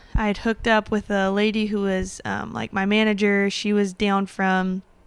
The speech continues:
um, she was out of Pacific Palisades, down by Malibu and, like, um, Santa Monica,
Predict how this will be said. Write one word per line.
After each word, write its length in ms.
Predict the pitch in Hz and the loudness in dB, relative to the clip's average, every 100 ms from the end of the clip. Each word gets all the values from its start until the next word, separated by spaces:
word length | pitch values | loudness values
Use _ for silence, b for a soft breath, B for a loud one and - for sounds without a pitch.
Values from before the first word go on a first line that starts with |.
| - - - - - - - - | -20 -20 -20 -20 -20 -16 -12 -8
um, 260 | 208 185 180 | -6 -6 -6
she 180 | - 240 | -2 0
was 140 | 214 | 2
out 160 | 196 190 | 2 2
of 100 | 180 | 0
Pacific 360 | - 220 226 | -2 -2 0
Palisades, 680 | - 196 190 196 196 190 - | 0 0 0 -4 -4 -6 -8
down 260 | 208 190 190 | -4 -2 0
by 320 | 185 180 190 B B B - | 0 0 -4 B B B 0
Malibu 680 | 208 202 202 196 196 196 190 | 4 4 6 6 6 6 2
and, 80 | 175 | 0
like, 340 | 67 - - _ - | -4 -6 -14 _ -6
um, 440 | 190 - - - - - - - - - - - - - | -4 -4 -6 -10 -18 -20 -20 -20 -20 -20 -20 -20 -20 -10
Santa 320 | - 208 196 | 0 2 4
Monica, 580 | 185 185 185 190 185 | 4 2 0 -2 -2